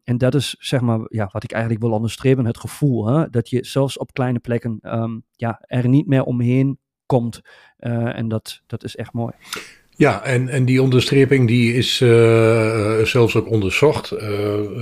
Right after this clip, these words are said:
Speaker 2: eh, grote bureaus landelijk die daarmee bezig zijn, die onderkennen dat ook. Het aanbod wordt steeds groter. En, en mooi daarvan is dat de plantaardige voedingsmiddelen, ehm, daardoor ook goedkoper worden. Ehm,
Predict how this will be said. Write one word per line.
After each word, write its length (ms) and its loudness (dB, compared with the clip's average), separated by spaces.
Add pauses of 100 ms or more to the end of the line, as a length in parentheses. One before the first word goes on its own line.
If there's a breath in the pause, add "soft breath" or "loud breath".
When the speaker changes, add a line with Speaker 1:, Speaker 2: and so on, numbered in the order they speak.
(240)
Speaker 2:
eh, 300 -8 (360)
grote 400 4
bureaus 640 6
landelijk 520 2
die 100 4
daarmee 300 2
bezig 280 0
zijn, 220 -2
die 180 -2
onderkennen 460 0
dat 180 -2
ook. 180 -2
Het 120 -10 (340)
aanbod 580 -2
wordt 200 2
steeds 300 -2
groter. 520 -2 (540 loud breath)
En, 200 0
en 180 -2
mooi 240 2
daarvan 440 2
is 180 -2
dat 120 -4
de 60 -12
plantaardige 480 0
voedingsmiddelen, 760 -2
ehm, 320 -6 (720 soft breath)
daardoor 480 4
ook 160 2
goedkoper 520 2
worden. 400 0 (1200 loud breath)
Ehm, 360 2